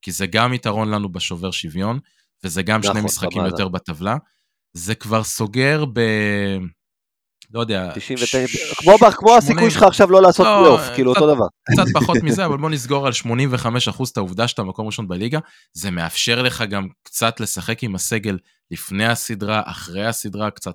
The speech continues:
Speaker 1: לא לשחוק שחקנים. אה, היה למשחק הזה משמעות מאוד גבוה-, גדולה, לא להגיע לבית העליון כשאנחנו והפועל שווים, זה נותן לנו מרווח נשימה, אה, משמעותי בעיניי. אה, ואני חושב שאם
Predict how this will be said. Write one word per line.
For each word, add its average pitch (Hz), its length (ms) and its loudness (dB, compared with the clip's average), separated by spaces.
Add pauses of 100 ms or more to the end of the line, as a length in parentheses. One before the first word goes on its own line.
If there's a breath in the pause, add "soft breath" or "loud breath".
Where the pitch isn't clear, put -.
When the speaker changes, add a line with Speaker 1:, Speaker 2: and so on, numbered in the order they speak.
Speaker 1:
לא 98 180 -6
לשחוק 131 320 -8
שחקנים. 135 540 -6 (640)
אה, 82 420 -8 (540)
היה 98 180 0
למשחק 123 340 -4
הזה 120 120 -6
משמעות 98 380 -12
מאוד 104 340 -4
גבוה-, 87 280 -14 (280)
גדולה, 95 340 -6 (100)
לא 107 340 0
להגיע 117 400 -4
לבית 104 340 -6
העליון 101 240 -6
כשאנחנו 101 540 -6
והפועל 107 360 -8
שווים, 85 480 -10
זה 80 100 -16
נותן 101 260 -12
לנו 120 160 -6
מרווח 95 420 -8
נשימה, 101 380 -8 (580)
אה, 85 100 -8
משמעותי 98 480 -6
בעיניי. 92 340 -6 (580)
אה, 85 300 -6
ואני 90 160 -6
חושב 135 300 -4
שאם 131 220 -2